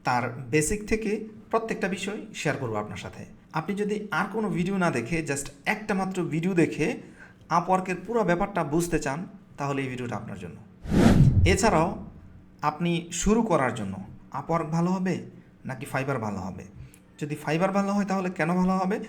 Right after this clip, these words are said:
যদি Upwork ভালো হয়, তাহলে কেন Upwork ভালো হবে? এই প্রশ্নেরও উত্তর পাবেন এই ভিডিওতে। এছাড়াও এখানে যে ফ্রিল্যান্সারটা দেখতে পাচ্ছেন, তার বাড়ি হচ্ছে পাকিস্তান। তার সাথে আমার কথা হয়, আমি লাস্ট প্রজেক্টে সে যে কোম্পানিতে লিড ডেভেলপার,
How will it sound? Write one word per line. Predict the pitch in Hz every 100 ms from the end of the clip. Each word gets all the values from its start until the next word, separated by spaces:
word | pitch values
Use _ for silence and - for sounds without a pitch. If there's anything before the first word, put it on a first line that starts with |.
| - - -
যদি | 151 147
Upwork | 120 151 180 185
ভালো | 185 185
হয়, | 202 220
তাহলে | 151 156 196 - - -
কেন | 143
Upwork | 127 123 123 113
ভালো | 101 95
হবে? | 92 - - -
এই | 190 208
প্রশ্নেরও | 190 180 185 208 - -
উত্তর | 165 - 151
পাবেন | 110 104
এই | 95
ভিডিওতে। | 92 - - - - - - -
এছাড়াও | 160 175 233 233 233 -
এখানে | 180 190 185
যে | 196
ফ্রিল্যান্সারটা | 185 147 156 160 180
দেখতে | 165 - 170
পাচ্ছেন, | 165 185 196 -
তার | 139 131 131 143
বাড়ি | - 135 143
হচ্ছে | 143 139
পাকিস্তান। | 165 190 196 180 190 - - - - - - -
তার | 135
সাথে | 135 160 156 156
আমার | - 120 113 110 110
কথা | 151 139
হয়, | 147 160
আমি | - 117 120 120
লাস্ট | 120 147 - -
প্রজেক্টে | 180 165 170 160 214 247 - - - - - -
সে | 165
যে | 160 180
কোম্পানিতে | 180 170 170 170
লিড | 165 127 156
ডেভেলপার, | 160 185 185 185 247